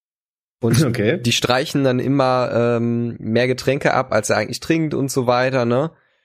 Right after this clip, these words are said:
Speaker 1: Und dann kommt,
Speaker 2: Mhm.
Speaker 1: dann kommt eine Dame dazu, die beiden machen dann rum, lenken den ab, zocken dem sein Portemonnaie, er kann natürlich nicht bezahlen und muss seine Uhr als Pfand da lassen. <laughs>
Speaker 2: <laughs>
Speaker 1: Ja.
Speaker 2: Das ist ja assi. Aber das passiert bestimmt öfter, als man denkt.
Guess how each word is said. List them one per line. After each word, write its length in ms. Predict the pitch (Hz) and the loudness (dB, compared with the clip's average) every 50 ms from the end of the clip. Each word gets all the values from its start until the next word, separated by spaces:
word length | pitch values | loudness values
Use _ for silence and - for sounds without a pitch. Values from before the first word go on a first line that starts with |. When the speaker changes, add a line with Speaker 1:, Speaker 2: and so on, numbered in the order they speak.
| _ _ _ _ _ _ _ _ _ | _ _ _ _ _ _ _ _ _
Speaker 1:
Und 100 | 123 123 | 0 0
dann 120 | 123 117 | 0 0
kommt, 320 | - - 151 123 117 107 113 | 0 2 2 2 2 2 0
Speaker 2:
Mhm. 40 | 156 | 0
Speaker 1:
dann 120 | 123 120 | -2 0
kommt 180 | - - 143 - | 0 -2 0 0
eine 80 | 131 123 | 0 2
Dame 340 | 123 120 117 147 175 185 175 | 2 2 2 2 0 0 0
dazu, 580 | 170 170 165 - - - 170 185 202 190 - - _ _ | 0 -2 -2 -2 -2 0 0 0 -2 -2 -6 -10 _ _
die 160 | 117 110 117 | -10 -4 -2
beiden 280 | 113 120 123 127 127 127 | 0 0 0 0 0 0
machen 260 | 123 123 - 147 120 | 0 0 0 0 2
dann 140 | 113 107 104 | 2 2 2
rum, 280 | 98 127 147 160 151 | 0 0 0 2 2
lenken 280 | 139 120 123 135 - 120 | 2 0 0 0 -2 -2
den 120 | 110 107 104 | -2 0 0
ab, 220 | 123 147 - - | 0 -2 -2 -2
zocken 280 | - - - - 120 117 | -2 -2 -2 0 0 0
dem 120 | 117 117 | 0 2
sein 140 | 113 110 110 | 2 0 0
Portemonnaie, 640 | - - 110 - 107 104 101 107 120 135 147 151 147 | 0 -2 -2 0 0 0 2 2 2 2 2 2 0
er 100 | - 117 | 0 0
kann 160 | - - 120 117 | 0 0 0 0
natürlich 380 | 110 107 - 120 113 110 104 | -2 0 0 0 0 0 0
nicht 180 | 110 104 - - | -4 -8 -10 -10
bezahlen 480 | 107 - - - 113 117 120 123 120 | -8 -4 0 0 2 2 0 0 0
und 120 | 113 113 107 | -2 -2 -2
muss 140 | 113 110 - | -4 -2 0
seine 200 | 113 104 104 107 | 0 0 0 0
Uhr 160 | - 117 117 107 | 2 2 2 2
als 140 | 107 - | 0 -2
Pfand 300 | - - 107 104 113 113 | -2 -4 -4 -2 -2 0
da 100 | 113 101 92 | 0 0 2
lassen. 440 | 90 95 101 - - - 117 - - | 2 0 0 -2 -4 -6 -6 -6 -6
<laughs> 60 | 254 - - - - - - _ - - _ _ _ | -6 -4 -2 -2 -4 -4 -6 _ -20 -20 _ _ _
Speaker 2:
<laughs> 1600 | 135 135 120 123 - 147 120 - 151 131 117 107 110 - - - - 147 120 - 139 123 123 147 143 123 - 131 131 113 98 - - - - 120 117 - - - - - _ _ _ - | 0 0 2 2 0 -2 0 0 2 2 2 2 0 -2 -6 -4 -2 -2 0 2 0 0 0 0 -2 -2 -2 -4 -4 -4 -4 -6 -12 -14 -12 -12 -12 -12 -14 -16 -20 -20 _ _ _ -6
Speaker 1:
Ja. 300 | - - 104 98 98 - | -4 -2 -2 -2 -2 -2
Speaker 2:
Das 480 | - - - 135 - - 147 - - | -2 0 -2 0 0 0 0 2 2
ist 60 | - 151 | 2 4
ja 100 | 139 131 | 4 4
assi. 640 | 180 185 - 175 180 - - - - - 190 - - - | 2 2 2 0 0 0 0 -2 0 -2 -4 -4 -2 -4
Aber 1040 | 175 - - - - _ _ _ _ _ _ _ _ _ _ _ _ _ _ - 117 | -6 -6 -10 -16 -18 _ _ _ _ _ _ _ _ _ _ _ _ _ _ -2 0
das 60 | 123 | 0
passiert 180 | 127 120 147 143 | 0 0 0 0
bestimmt 220 | 131 113 139 139 | -2 -2 -2 -2
öfter, 180 | 160 - 160 139 | -2 0 2 2
als 300 | 147 160 156 135 117 - | 2 0 -2 -2 -2 -2
man 140 | 143 127 | -2 0
denkt. 380 | 117 113 104 98 92 - - | 2 0 0 -2 -4 -10 -16